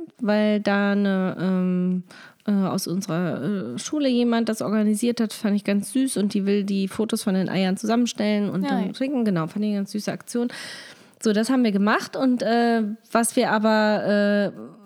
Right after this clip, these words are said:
Speaker 1: viel mehr gemacht haben, ist, dass wir jetzt gesagt haben, wir wollen auch uns mehr unseren Büchern mal widmen. Und wir haben ja schon alle Bücher fast durchgelesen. Also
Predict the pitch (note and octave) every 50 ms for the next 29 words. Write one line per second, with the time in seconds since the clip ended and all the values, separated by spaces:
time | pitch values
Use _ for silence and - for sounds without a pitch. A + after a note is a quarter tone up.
0 | F#3 - - - - - - A#3 A3+ G#3+ G#3+ G#3+ G#3 G#3+ A#3+ C4+ C#4+ C#4 C#4 C4+
1 | C4 C4 C4 - - C4 C4+ B3+ B3 B3 A#3+ F#3 F#3 G#3+ A#3+ A#3+ A3+ - - -
2 | A3 G#3 - - - A3+ A3 A3 G#3+ G#3+ - - A3 G#3+ G#3+ G#3+ - A3+ G#3+ G#3+
3 | G3+ G3 E3 C3 F#3 G3 G3+ G#3 G3+ G3 G3 G3+ G3+ G3+ E3 E3+ G3 G3 D#3+ D#3+
4 | G3 F#3+ - - G3+ F#3+ F#3+ F#3+ F#3+ E3+ E3+ F#3+ F3+ F3+ F3+ F#3 G3 B3+ C#4 D4
5 | C#4+ C#4 B3+ B3 A#3+ A#3 A3+ A3+ B3 A#3 - B3 A#3 A3+ G#3+ G3 G#3 G3 A3 A3+
6 | A3 A3 G#3 G#3 - - A#3 B3 B3+ B3 A3 A3 B3 A#3+ - A#3+ A3+ G3 - A3
7 | G3+ - - A3+ A3+ A#3 - - - G3+ F#3 F#3 F#3+ F#3 G#3+ A3+ B3+ B3+ - F#3
8 | E3